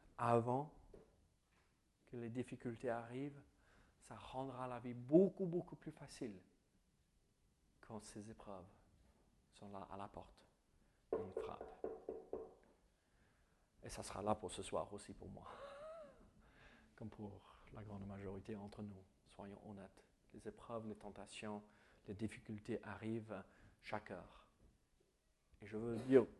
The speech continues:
même les petites choses, Dieu veut que nous ayons la victoire dans cette bataille spirituelle. Alors, décidons, je vais tenir ferme. Prions ensemble. Seigneur, merci pour ta parole. Seigneur, merci pour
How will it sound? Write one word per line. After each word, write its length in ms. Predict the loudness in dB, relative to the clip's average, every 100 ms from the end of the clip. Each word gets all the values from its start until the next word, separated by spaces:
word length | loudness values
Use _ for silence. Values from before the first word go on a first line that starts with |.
| -12 -2
même 220 | 2 2
les 80 | 2
petites 420 | 2 0 -6 -8
choses, 360 | -8 -10 -12 -20 -20 -20 -20 -14
Dieu 120 | -6 4
veut 140 | 4 2 -18 -16
que 100 | -10
nous 240 | -10 -6
ayons 200 | -4 -4
la 80 | -8
victoire 520 | -12 -12 -10 -10 -10 -16 -18
dans 100 | -14
cette 220 | -14 -14
bataille 380 | -14 -14 -16 -16 -20 -20 _
spirituelle. 520 | -20 -18 -16 -16 -16 -18 -20 _ -20 -20 _ -20 -20 -20 -20 -20 -20 -20 -20 -8 6
Alors, 520 | 12 12 10 0 -4 8
décidons, 420 | 10 12 10 8 0 -20 -20 -20 -20 -18
je 80 | -10
vais 120 | -8
tenir 320 | -8 -8 -12 -14
ferme. 160 | -18 -20 -20 -20 -20 -20 -14
Prions 220 | -6 -6
ensemble. 320 | -6 -8 -6 4
Seigneur, 360 | 8 10 10
merci 280 | 10 8 8
pour 200 | 8 10
ta 120 | 10
parole. 420 | 10 12 12 12 12 2 -16 -18 4
Seigneur, 300 | 10 12 12
merci 320 | 12 10 10
pour 340 | 12 12 12